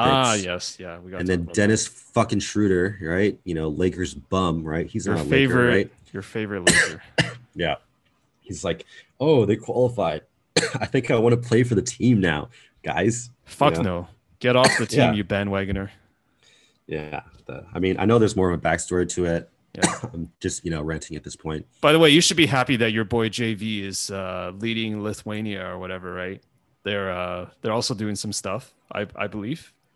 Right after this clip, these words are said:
Speaker 2: They could be, uh, making a run this year.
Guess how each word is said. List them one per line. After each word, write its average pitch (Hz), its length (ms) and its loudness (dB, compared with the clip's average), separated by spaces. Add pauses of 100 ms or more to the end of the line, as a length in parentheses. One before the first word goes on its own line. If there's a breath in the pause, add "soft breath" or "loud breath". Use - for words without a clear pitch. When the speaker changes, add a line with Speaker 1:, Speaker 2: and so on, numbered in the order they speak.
Speaker 2:
They 98 100 -10
could 104 160 -10
be, 101 240 -6
uh, 92 240 -6
making 98 320 -8
a 98 80 -8
run 101 240 -8 (580)
this - 240 -12
year. 101 180 -14